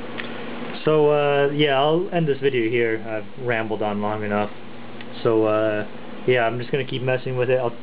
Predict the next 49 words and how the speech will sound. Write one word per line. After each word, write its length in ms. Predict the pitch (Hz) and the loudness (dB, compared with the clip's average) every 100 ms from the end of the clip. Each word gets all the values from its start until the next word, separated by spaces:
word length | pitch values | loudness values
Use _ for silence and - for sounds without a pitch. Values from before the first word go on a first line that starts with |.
| - | -2
think 160 | 190 160 | 0 0
I'll 80 | |
try 200 | 117 131 | 0 0
to 100 | 110 | 0
get, 260 | 110 113 101 - | 0 0 -2 -4
uh, 180 | 113 104 | -2 0
Linux 380 | 110 104 104 117 | 0 0 0 -2
on 160 | 104 | 0
this 120 | 104 104 | 0 0
thing 160 | 110 107 | -2 0
just 140 | 107 | -4
for 100 | - 107 | -4 -4
fun. 300 | 110 101 101 - - - - | 0 0 -2 -6 -10 -10 -2
Try 180 | 120 | 0
to 80 | 113 | 0
stick 180 | - 117 | 0 0
a 60 | 113 | 0
ridiculously 760 | 110 - 120 127 110 107 120 | -2 -2 -2 -2 -2 -2 -2
large 300 | 107 104 104 | 0 2 0
hard 260 | 101 107 104 | 0 -2 0
disk 240 | 104 104 | -2 -2
in 100 | 113 | -6
it. 120 | 107 104 - - - - - - - - - - | -6 -8 -12 -12 -10 -10 -10 -10 -10 -10 -10 -2
And, 260 | 131 135 127 | -2 0 2
uh, 440 | 117 117 117 123 - - 135 - - | 2 2 2 2 -2 -6 -6 -8 -12
<laughs> 160 | - | -6
see 100 | 160 | 0
what 100 | 147 | 0
kind 160 | 151 147 | 0 -4
of 80 | 127 | 0
looks 240 | 151 - | -2 0
I 80 | 127 | 0
get 220 | 131 139 | 0 -2
when 120 | 127 | -4
I 60 | 120 | -6
take 240 | 123 135 | -2 -4
this 100 | 127 - | -4 -4
thing 240 | 135 131 127 | -4 -4 -2
to, 220 | 131 123 | 0 2
uh, 320 | 123 117 113 - - - - - - - - - - | 4 2 0 -6 -12 -12 -12 -12 -12 -12 -12 -10 -2
uh, 40 | |
to 460 | 123 113 110 - - | 2 2 2 -2 -2
Starbucks. 520 | 131 147 95 - - | 0 0 -2 -6 -6
You 80 | 123 | 0
know, 180 | 123 143 | 2 2
I 80 | |
could 200 | 139 127 - - - - | 2 -2 -4 -12 -10 -2
have 200 | 127 123 | 0 0
my 360 | 127 120 113 | 0 2 2